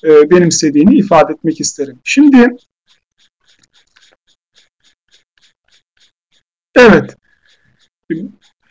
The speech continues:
şöyle burada epeyce bir tartışma var. E, sizinle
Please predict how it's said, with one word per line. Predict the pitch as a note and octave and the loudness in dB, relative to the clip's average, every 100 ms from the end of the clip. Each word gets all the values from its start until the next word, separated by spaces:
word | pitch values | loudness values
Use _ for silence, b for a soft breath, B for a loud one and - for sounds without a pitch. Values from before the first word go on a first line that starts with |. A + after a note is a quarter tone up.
| _ _ _ _ _ | _ _ _ _ _
şöyle | - - D#3 C#3+ C#3+ | -12 -4 -2 -2 -4
burada | D3 D#3+ | -4 -2
epeyce | D#3+ D3+ C#3+ C#3 | -2 -2 -4 -4
bir | C#3+ | -8
tartışma | - C#3+ C#3+ - - - D3 C#3 | -4 -6 -6 -10 -10 -6 -4 0
var. | D#3 A#3 C4 - | 0 -2 -4 -8
E, | D3+ C#3 C#3 C#3+ | -4 -2 -2 -4
sizinle | - F#3 D#3+ E3 D#3 F3 | -4 -4 -2 -2 0 0